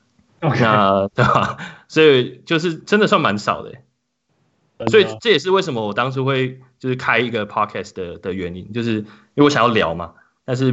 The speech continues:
Speaker 2: <laughs> 就这边没有人可以跟我聊，所以我就找以前的好朋友这样。
Speaker 1: OK，OK。
Speaker 2: Yeah,
Speaker 1: Well,
Speaker 2: yeah.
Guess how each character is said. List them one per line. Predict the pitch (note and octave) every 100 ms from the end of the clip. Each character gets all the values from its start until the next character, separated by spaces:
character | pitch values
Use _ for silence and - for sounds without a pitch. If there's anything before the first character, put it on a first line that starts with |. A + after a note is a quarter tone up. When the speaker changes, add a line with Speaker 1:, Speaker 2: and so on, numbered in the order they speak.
| B2
Speaker 2:
<laughs> | D#3+
就 | F3+
这 | E3 E3+
边 | E3
没 | D#3
有 | B2+
人 | G#2
可 | B2+
以 |
跟 | B2
我 | A2+
聊， | F#2 E2+ -
所 |
以 | B2
我 | G#2
就 | A#2+
找 | A#2+ G#2+ F#2
以 | F#2
前 | G2
的 | F2+
好 | F#2+
朋 | -
友 | G2+ F2+
这 | F#2+
样。 | C#2 - _ _ _ _ _ _ _ _
Speaker 1:
OK，OK。 | D3+ D3 - A2+ A#2 C3+ C#3 A#2 A#2+ A2+
Speaker 2:
Yeah, | G2+ -
Speaker 1:
Well, | B2 C3+ D3 - _
Speaker 2:
yeah. | A#3+